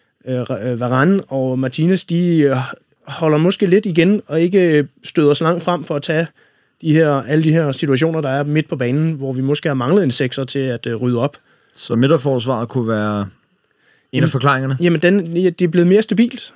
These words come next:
Speaker 1: og det så vi også i, øh, Arsenal-kampen, synes jeg, at vi var maksimalt under pres. Altså, øh, Malacia, han virkede til at v-, blive presset ud over det, han har prøvet før med Saka.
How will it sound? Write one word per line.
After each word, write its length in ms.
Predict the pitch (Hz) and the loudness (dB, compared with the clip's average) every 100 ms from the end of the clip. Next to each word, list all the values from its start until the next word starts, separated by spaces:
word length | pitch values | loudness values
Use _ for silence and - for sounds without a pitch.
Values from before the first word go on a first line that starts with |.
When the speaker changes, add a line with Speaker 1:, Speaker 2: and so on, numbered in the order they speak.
| 110 | -12
Speaker 1:
og 120 | 165 | -4
det 120 | 180 | 0
så 160 | - 208 | 2 4
vi 100 | 190 | 4
også 240 | 196 - | 2 2
i, 200 | 185 160 143 | 2 4 4
øh, 120 | 127 | 2
Arsenal-kampen, 520 | 143 226 277 226 175 | -2 -2 -2 -4 -4
synes 180 | 190 180 | -4 -2
jeg, 100 | 175 | -4
at 260 | - 151 - _ _ _ _ | -6 -8 -12 _ _ _ _
vi 120 | 160 156 | -2 0
var 180 | 139 123 | 0 -2
maksimalt 960 | 160 160 170 - 196 185 196 214 185 | -2 0 0 -2 0 2 2 0 -2
under 180 | 139 143 | 0 0
pres. 420 | 127 113 107 - - | -2 -8 -8 -10 -12
Altså, 280 | - 131 139 | -10 -6 -4
øh, 400 | 135 135 135 135 | -2 -2 -2 -2
Malacia, 600 | 147 143 147 180 - 175 | 0 2 2 0 -2 -4
han 400 | - 151 156 156 147 143 | -4 -4 -2 -4 -4 0
virkede 280 | 160 170 160 | 2 2 0
til 120 | 160 | 0
at 440 | 156 131 123 123 127 _ _ _ _ _ _ _ _ | 0 -2 -2 -4 -6 _ _ _ _ _ _ _ _
v-, 320 | 135 147 - | -10 -6 -4
blive 240 | 147 143 131 _ _ _ _ _ _ _ | 2 2 0 _ _ _ _ _ _ _
presset 500 | - 120 135 - 202 | -8 -4 -2 -2 -2
ud 160 | 165 175 | -2 -2
over 180 | 156 156 | 0 0
det, 100 | 139 | 0
han 100 | 156 | -2
har 40 | |
prøvet 280 | - 143 147 | -2 0 0
før 180 | 160 131 | -2 -6
med 120 | 143 | -6
Saka. 380 | 139 123 - | -6 -8 -8